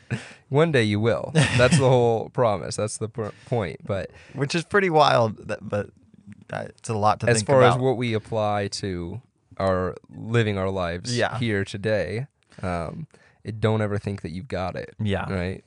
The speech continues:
Speaker 1: 'Cause everybody's still trying to get more mature.
Speaker 2: Which is a good thing, to
Speaker 1: Yeah.
Speaker 2: be always growing. Don't take this as, like, I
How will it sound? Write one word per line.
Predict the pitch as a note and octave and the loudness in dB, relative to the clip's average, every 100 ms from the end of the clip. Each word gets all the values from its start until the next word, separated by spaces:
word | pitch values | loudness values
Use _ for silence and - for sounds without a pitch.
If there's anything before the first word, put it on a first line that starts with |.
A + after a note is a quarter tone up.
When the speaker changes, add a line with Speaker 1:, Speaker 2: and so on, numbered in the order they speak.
| _ | _
Speaker 1:
'Cause | A2+ G2 - - | -4 -4 -4 -8
everybody's | G#2+ G2+ A2+ A2 G#2 - | 0 2 2 0 -2 -6
still | - A2 - D#3+ - _ _ - - | -8 -6 -8 -10 -20 _ _ -20 -10
trying | F#2+ G2 | -6 -4
to | G#2 | -6
get | G#2 - _ _ _ _ _ - | -10 -14 _ _ _ _ _ -12
more | B2 G2+ | -6 -6
mature. | G2+ - C3 B2+ - - - - | -8 -6 -4 -4 -8 -20 -20 -8
Speaker 2:
Which | B2+ B2 | -4 -2
is | D3 | 0
a | C3+ | 0
good | G#2+ C#3 A#2+ | 4 2 2
thing, | B2+ C#3+ G2 - | 0 -2 -4 -8
to | - | -4
Speaker 1:
Yeah. | A2 A#2+ A#2 | 0 0 0
Speaker 2:
be | A2+ - | -2 0
always | A2 A2+ A2+ G#2+ | 0 2 0 -2
growing. | F#2 G#2+ A2+ G2+ | -2 0 0 0
Don't | G2 G#2 - | -2 -4 -4
take | G#2+ - | -6 -4
this | G#2 G2+ - | -4 -4 -6
as, | F#2+ F2 | -8 -4
like, | F#2+ F#2 - - _ _ _ _ - - - - - A2 | -4 -4 -8 -20 _ _ _ _ -20 -20 -18 -18 -14 -8
I | G#2+ | -8